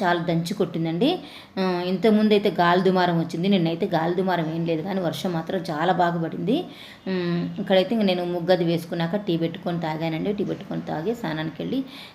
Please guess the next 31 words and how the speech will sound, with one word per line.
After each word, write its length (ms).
ఇంకా 300
స్నానం 340
అది 140
అయిపోయినాక 580
పూజ 180
అది 100
పే-, 360
చేసుకున్నాను 460
అనమాట. 420
సింపుల్గా 400
చూపిస్తున్నానండి, 960
మొత్తం 400
ఏం 160
తీయలేదు 380
పూర్తిగా. 580
ఆ, 360
అక్కడక్కడ 460
తీశాను, 440
అదే 200
మీతో 260
షేర్ 340
చేసుకుంటున్నాను. 540
ఉమ్, 240
పూజ 160
అయిపోయినైతే, 680
అయిపోయినాకైతే 680
మార్నింగ్ 380
అయితే 200
టిఫిన్ 400
దోశ 240
అనమాట. 360